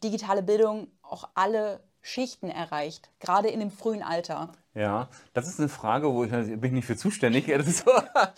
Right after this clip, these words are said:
Speaker 2: wo man sagt, ja, typisch öffentlicher Dienst. Aber das ist in der Tat Aufgabe des Bildungsministeriums.
Speaker 1: Okay.
Speaker 2: Und das ist auch eine große Schwierigkeit, die wir im öffentlichen
Speaker 1: Mhm.
Speaker 2: Dienst haben. Digitalisierung heißt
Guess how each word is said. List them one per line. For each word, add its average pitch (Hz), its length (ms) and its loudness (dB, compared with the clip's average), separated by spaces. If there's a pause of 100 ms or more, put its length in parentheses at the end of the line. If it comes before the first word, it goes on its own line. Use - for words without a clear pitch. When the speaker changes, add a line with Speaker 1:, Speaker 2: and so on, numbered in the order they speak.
(160)
Speaker 2:
wo 165 80 -4
man 170 140 2
sagt, 156 180 0 (400)
ja, 135 140 4
typisch - 440 2
öffentlicher 120 480 0
Dienst. 135 420 -4 (520)
Aber 113 220 2
das 117 180 4
ist 175 140 -2
in 123 160 0
der 101 120 2
Tat 107 440 -4
Aufgabe 120 500 0
des 117 160 -6
Bildungsministeriums. 87 1120 -4
Speaker 1:
Okay. 175 120 -10
Speaker 2:
Und 107 80 -4
das 135 100 0
ist 160 100 -2
auch 139 120 4
eine 131 140 4
große 131 340 2
Schwierigkeit, 131 640 -2
die 104 80 -2
wir 107 80 -2
im 101 100 -4
öffentlichen 107 360 -6
Speaker 1:
Mhm. 104 60 -4
Speaker 2:
Dienst 101 280 -4
haben. 113 360 -4 (200)
Digitalisierung 127 1300 -2 (340)
heißt 170 800 -4